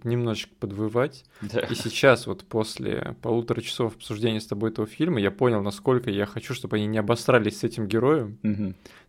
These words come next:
Speaker 1: насколько он все-таки крутой. А, и я знаю, что Марвелы могут, когда захотят.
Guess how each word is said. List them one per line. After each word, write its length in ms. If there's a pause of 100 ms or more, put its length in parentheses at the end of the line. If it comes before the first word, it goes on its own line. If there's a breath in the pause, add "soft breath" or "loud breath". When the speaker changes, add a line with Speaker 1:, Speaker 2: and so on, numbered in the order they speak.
Speaker 1:
насколько 340
он 40
все-таки 280
крутой. 580 (920 loud breath)
А, 380
и 80
я 180
знаю, 200
что 160
Марвелы 400
могут, 340
когда 240
захотят. 540